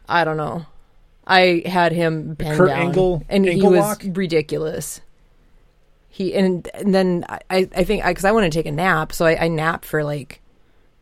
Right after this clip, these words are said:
Speaker 1: I don't know, five minutes, and then he woke up again, and then
Speaker 2: Yeah.
Speaker 1: I was, like, coated in dog hair.
Speaker 2: Of course.
Speaker 1: So after that
Speaker 2: It's been so cold, he's putting on his, like, third winter coat.
Speaker 1: Yeah.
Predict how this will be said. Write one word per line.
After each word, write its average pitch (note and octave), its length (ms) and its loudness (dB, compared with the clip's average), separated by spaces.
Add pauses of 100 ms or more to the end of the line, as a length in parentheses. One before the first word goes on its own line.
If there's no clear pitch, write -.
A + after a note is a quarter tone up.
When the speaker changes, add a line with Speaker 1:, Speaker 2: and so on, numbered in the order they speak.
(120)
Speaker 1:
I D3 60 -8
don't D3+ 100 -10
know, D3+ 100 -8
five D3 300 -4
minutes, D3+ 380 -4
and D#3+ 100 -4
then D3+ 100 -4
he D#3+ 100 -6
woke D#3+ 260 -8
up D#3 140 -10
again, D#3 340 -4
and C3 200 2
then E3 80 4
Speaker 2:
Yeah. D#3 60 2
Speaker 1:
I D#3 60 2
was, D3+ 180 0
like, D#3 360 -6
coated A3+ 540 2
in D3+ 200 -4
dog C#3+ 300 -4
hair. C#3+ 400 -10 (100)
Speaker 2:
Of - 120 -14
course. D#3+ 580 -6 (720)
Speaker 1:
So - 180 -2
after F#3 340 0
that C#3+ 440 0 (200)
Speaker 2:
It's C3 100 -2
been G3 180 4
so G3+ 200 2
cold, D#3+ 320 2
he's D3+ 100 0
putting D3+ 300 0
on D3+ 120 0
his, B2+ 480 -4
like, C3+ 240 -4 (180)
third D3 280 0
winter C3 300 -2
coat. A#2 400 -6 (160)
Speaker 1:
Yeah. - 80 -18